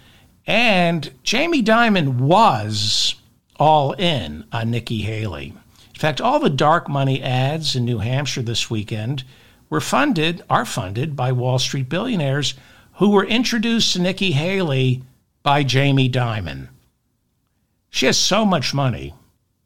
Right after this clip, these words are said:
She just announced a four million dollar ad buy last night for South Carolina. She's gotta spend that money.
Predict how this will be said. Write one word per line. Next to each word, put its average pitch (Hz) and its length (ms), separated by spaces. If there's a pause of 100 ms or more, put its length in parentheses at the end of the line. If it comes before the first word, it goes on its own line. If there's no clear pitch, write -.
(100)
She - 160
just 143 240
announced 139 340
a 131 60
four 135 260
million 127 320
dollar 120 380
ad 135 360
buy 82 480 (540)
last 117 340
night 156 460
for - 160
South 120 380
Carolina. 117 720 (580)
She's 143 220
gotta 180 260
spend 143 400
that 120 160
money. 143 380